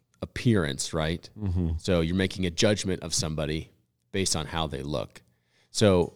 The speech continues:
Speaker 1: in what ways would we see, you know, that there's, like, a really good way to value people?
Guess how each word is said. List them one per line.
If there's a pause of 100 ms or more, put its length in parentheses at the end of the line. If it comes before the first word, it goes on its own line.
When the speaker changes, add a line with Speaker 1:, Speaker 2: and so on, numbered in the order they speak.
(120)
Speaker 1:
in
what
ways
would
we
see, (440)
you
know, (160)
that (520)
there's,
like,
a
really
good
way
to
value
people?